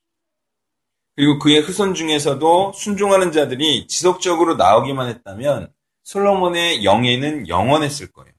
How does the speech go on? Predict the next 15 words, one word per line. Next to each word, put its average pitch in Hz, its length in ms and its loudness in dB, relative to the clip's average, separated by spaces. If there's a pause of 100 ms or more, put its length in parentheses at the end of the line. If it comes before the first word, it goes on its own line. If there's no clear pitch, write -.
(960)
자, 147 180 0
그렇다면 185 640 2 (560)
지금 226 380 4
솔로몬은 220 920 4
영화-, 156 420 6
영예롭지 190 600 4
않고 165 360 2
왕위가 147 400 4
견고하지 143 520 2
않다는 147 420 -4
말인가요? 110 540 -2 (3500)
네, 131 140 -20
그럴 120 200 -6
줄 113 120 -8
알았어요. 71 300 -14